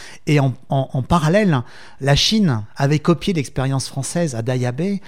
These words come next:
et avait pris une centrale nucléaire aussi pour mesurer, pour mettre le même type de détecteur tout près de cette centrale.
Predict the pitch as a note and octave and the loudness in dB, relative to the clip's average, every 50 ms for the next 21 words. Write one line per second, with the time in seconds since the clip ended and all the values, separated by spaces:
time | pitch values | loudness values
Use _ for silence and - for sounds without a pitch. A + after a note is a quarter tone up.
0 | - - - - C3+ C3+ C3 C3 C#3+ C#3+ - - C#3 B2+ - - E3+ D#3 - - | -14 -16 -10 -4 -2 0 2 2 2 2 2 2 0 0 0 0 -2 -2 -2 -2
1 | D3+ D3 C#3 C3+ - - C3 A#2+ B2 C#3 D#3+ F#3 F#3+ - - - - - C#3+ C#3 | -2 0 0 -2 -2 -4 -4 -4 -2 -2 -2 -2 -4 -6 -10 -16 -10 -4 -4 -4
2 | - - - D#3+ F3 G3+ - - - - - - - D#3+ C#3+ A#2 D3 F3 F3+ E3 | -2 -4 -4 -4 -4 -4 -6 -8 -14 -20 -20 -8 -6 -4 -2 2 4 4 4 4
3 | D3+ E3 D#3+ C#3+ E3 F3 G3 A3 G#3+ - - - - - C#3 C#3+ C#3+ - - C3 | 4 2 0 2 2 0 0 0 -4 -8 -14 -20 -10 -4 -2 -2 0 0 0 -2
4 | B2 B2+ D3 F#3+ A3 G#3+ F3+ - F#3 F3+ D3+ D#3 C#3+ C#3 C#3 - D3 C3 - - | 0 2 2 2 2 0 -2 -2 -4 -2 0 0 0 0 0 0 -2 -2 -2 -4
5 | C3+ - - D#3+ - - C#3+ - - A#2+ - - A2 G#2+ - - E3 F#3 G3 G3 | -4 -2 -4 -4 -2 -2 -4 -4 -4 -6 -6 -8 -8 -8 -6 -6 -4 -4 -4 -6